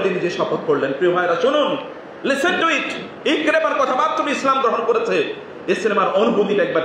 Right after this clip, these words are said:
চিন্তা করুন। ইকরামা বলেন, "ইয়া রাসূলুল্লাহ, আমি গোটা জীবন জুড়ে ইসলামের বিরুদ্ধে যত টাকা খরচ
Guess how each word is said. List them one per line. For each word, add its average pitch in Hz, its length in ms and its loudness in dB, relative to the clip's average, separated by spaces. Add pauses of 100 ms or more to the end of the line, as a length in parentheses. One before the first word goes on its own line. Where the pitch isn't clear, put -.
চিন্তা 156 300 -6
করুন। 143 380 -2 (320)
ইকরামা 180 300 0
বলেন, 160 240 0
"ইয়া 160 140 4
রাসূলুল্লাহ, 127 600 -4 (920)
আমি 208 280 2
গোটা 196 200 2
জীবন 196 420 2
জুড়ে 175 160 2
ইসলামের 180 380 0
বিরুদ্ধে 175 380 2
যত 170 280 2
টাকা 156 180 0
খরচ 151 240 -2